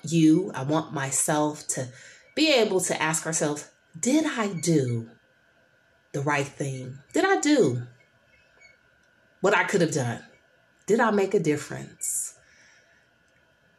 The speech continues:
And until we can answer those questions, and then some, so many more, right?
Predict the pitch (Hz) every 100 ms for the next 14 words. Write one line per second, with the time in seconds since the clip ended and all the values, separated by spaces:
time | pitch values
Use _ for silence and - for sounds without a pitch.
0 | _ - 156 147 139 202 175 180 175 156
1 | - 151 147 147 147 151 156 - 143 143
2 | - 151 147 143 151 214 302 415 330 -
3 | - 311 185 147 131 131 143 160 _ 185
4 | 165 165